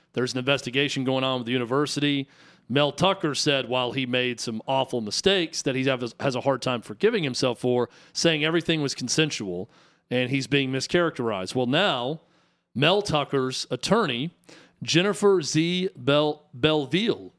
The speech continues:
is his attorney, has released a two-and-a-half-page statement. And I'm reading just some excerpts here from Stuart Mandel with Sports Illustrated,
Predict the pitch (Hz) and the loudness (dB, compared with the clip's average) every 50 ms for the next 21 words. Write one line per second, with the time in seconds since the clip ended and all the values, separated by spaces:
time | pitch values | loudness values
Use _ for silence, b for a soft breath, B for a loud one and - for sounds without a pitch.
0 | _ _ _ _ 127 113 - 131 131 113 - 131 120 - - 156 165 151 120 110 | _ _ _ _ -4 -2 0 0 0 0 0 -2 -2 0 2 2 2 0 -2 -2
1 | 110 127 127 117 123 127 120 135 160 131 - - 135 127 123 117 110 - - _ | -2 -2 -2 -2 -2 0 0 2 0 0 -2 -2 0 0 0 0 -2 -6 -10 _
2 | - - 208 247 240 180 165 165 156 - - 151 147 131 - - - 139 131 131 | 0 2 2 2 2 2 0 0 0 0 0 0 0 0 -4 -2 0 0 0 0
3 | - 107 95 - _ B B B B B B B B B B B - 131 139 143 | -4 -8 -10 -12 _ B B B B B B B B B B B 0 2 2 2
4 | 147 147 160 185 214 214 185 156 151 151 - - 135 127 - 147 151 - - - | 2 2 2 2 2 2 0 0 -2 -2 0 -2 -2 0 0 -2 -2 0 -2 -2
5 | 131 120 - - 131 123 117 117 110 - 120 113 107 - - - - 156 147 139 | -2 -2 -2 -2 0 0 0 -2 -2 -4 -4 -4 -4 -4 -4 0 2 2 2 2
6 | 123 127 120 117 110 113 113 104 98 95 95 98 - - 127 120 110 - 123 117 | 0 -2 -2 -2 -2 -2 -2 -2 -2 -4 -6 -6 -4 -2 -2 -2 -2 -2 -4 -4
7 | 107 - - 117 104 95 92 90 85 | -4 -4 -4 -4 -4 -4 -6 -8 -10